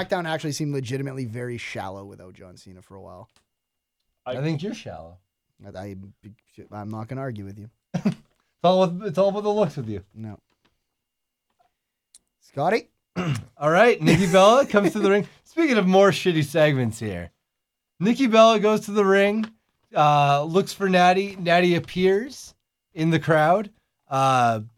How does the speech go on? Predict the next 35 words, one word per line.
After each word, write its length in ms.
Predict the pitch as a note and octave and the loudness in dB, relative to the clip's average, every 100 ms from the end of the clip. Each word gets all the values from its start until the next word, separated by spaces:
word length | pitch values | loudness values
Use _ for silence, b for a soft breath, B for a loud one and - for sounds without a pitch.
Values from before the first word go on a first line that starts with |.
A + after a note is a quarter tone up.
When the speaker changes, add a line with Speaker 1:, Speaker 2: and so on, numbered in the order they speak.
| _ | _
Speaker 2:
they 100 | D#3 | -2
have 100 | D#3+ | -2
a 60 | C3+ | -2
terrible 460 | - F#3+ G#3 F#3 | -2 2 2 2
back 240 | D#3 D#3+ D3 | 2 0 0
and 100 | C#3+ | -4
forth 300 | D3+ C#3 C3+ | -2 -4 -4
on 120 | B2+ | -4
the 60 | B2 | 0
mic. 480 | C3 D#3+ G#3+ _ _ _ _ _ _ _ - | 2 0 -2 _ _ _ _ _ _ _ -10
Uh, 240 | B2+ B2+ | -4 -4
just 200 | B2 B2 | -4 -6
tell 200 | - D3+ | 0 2
her 100 | C#3+ | 2
to 80 | B2 | 0
shut 240 | A2+ C3+ A#2+ | -2 -2 0
up 160 | B2 | -2
and 120 | C3+ | -4
stuff. 300 | - E3+ F#3 - _ _ _ | -4 -2 -2 -6 _ _ _
Then 200 | D3 F3 | 0 2
goes 240 | E3 G#3 G#3 | 4 2 0
to 120 | G#3 | 0
the 160 | F#3+ C#3+ B2 | 0 0 -2
merch 420 | C3 D#3 F#3+ - | 2 2 0 -4
booth 440 | C3+ A2+ A#2+ - _ _ _ _ _ | -6 -4 -6 -10 _ _ _ _ _
and 340 | C3+ C3 B2 | -4 -2 -4
starts 320 | - F3 F3 - | -4 -2 -2 -2
asking 500 | D#3 E3 - F3+ D#3+ | 0 0 0 0 2
where 180 | D#3 D3 | 2 2
Nikki's 400 | D#3 D3+ D#3+ C3+ | 2 0 0 2
merch 260 | D#3+ D#3 | 2 0
is, 200 | C3+ - | -2 -2
which 160 | D3+ D3+ | -4 -2
Speaker 3:
Well, 100 | |
Speaker 2:
is 60 | C3 | -4